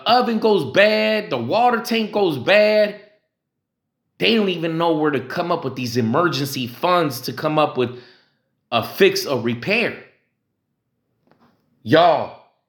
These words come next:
it is real times right now. Like I said, all the ordained pastors saying it's the end of times. It's not getting any better.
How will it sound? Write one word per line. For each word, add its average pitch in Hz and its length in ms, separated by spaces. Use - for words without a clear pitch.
it 151 180
is 120 180
real 170 720
times 170 540
right 120 240
now. 117 180
Like 117 240
I 117 80
said, 175 500
all 151 200
the 151 120
ordained 147 600
pastors 165 400
saying 139 340
it's 147 260
the 117 220
end 147 260
of 110 120
times. 202 580
It's 127 200
not 160 320
getting 185 240
any 175 240
better. 196 560